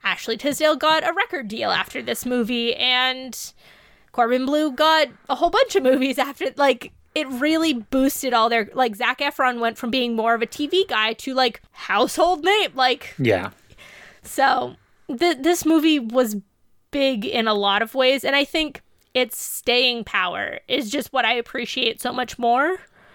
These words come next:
Speaker 2: And I think its, its popularity relates strongly, and, and you were, you were kinda saying this, to the message of the movie,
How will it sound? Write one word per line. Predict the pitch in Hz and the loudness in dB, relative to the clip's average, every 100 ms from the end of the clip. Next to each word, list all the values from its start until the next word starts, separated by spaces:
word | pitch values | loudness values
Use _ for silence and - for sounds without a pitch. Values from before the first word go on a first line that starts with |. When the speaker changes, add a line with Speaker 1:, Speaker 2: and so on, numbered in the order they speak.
| - | -6
Speaker 2:
And | 180 | 2
I | 180 | 2
think | 226 226 | 2 2
its, | 220 - | 0 0
its | 170 | -2
popularity | - 165 202 240 165 131 135 139 139 127 - - | -2 -2 0 2 4 6 6 6 4 0 -4 -4
relates | 131 151 135 147 160 | 2 4 4 4 4
strongly, | - - - - 127 127 123 127 | 0 0 0 2 4 4 4 2
and, | 113 - | 0 -2
and | - 117 | 0 4
you | 117 | 4
were, | 113 | 4
you | - 110 | 2 0
were | |
kinda | 101 107 | 2 0
saying | - 110 95 | 2 0 0
this, | 92 - | -4 -4
to | - | -2
the | 117 110 | 2 4
message | 113 123 - 110 107 | 4 4 2 0 0
of | 104 | 0
the | 104 | 0
movie, | 107 139 101 92 92 | 2 2 2 -2 -4